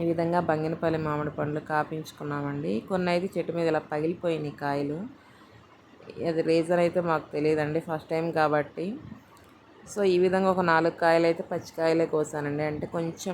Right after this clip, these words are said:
లైట్‌గా కలర్ షేడ్ అయినాయి. So, వాటిని కోసేసాను. కొన్ని కాయలైతే రాలిపోయినాయండి, ఇంత లావైన తర్వాత కూడా పచ్చిగా ఉన్నవి. అన్నీ పోగేసి, మొత్తం సైజ్ అయితే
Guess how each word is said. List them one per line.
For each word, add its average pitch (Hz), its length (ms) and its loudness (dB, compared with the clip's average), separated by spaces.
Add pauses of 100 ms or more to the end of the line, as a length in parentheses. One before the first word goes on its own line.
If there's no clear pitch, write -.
లైట్‌గా 160 420 0
కలర్ 156 360 2
షేడ్ 151 320 -2
అయినాయి. 147 460 -2 (120)
So, - 260 -8
వాటిని 151 380 2
కోసేసాను. 151 720 -2 (1700)
కొన్ని 208 420 2 (580)
కాయలైతే 190 580 4
రాలిపోయినాయండి, 165 1000 2
ఇంత 165 240 -2
లావైన 156 440 2
తర్వాత 151 460 0
కూడా 147 280 0
పచ్చిగా 151 540 -4
ఉన్నవి. 143 420 -4 (1000)
అన్నీ 175 520 2
పోగేసి, 175 680 2 (140)
మొత్తం 156 420 -4 (380)
సైజ్ 170 420 2
అయితే 196 300 2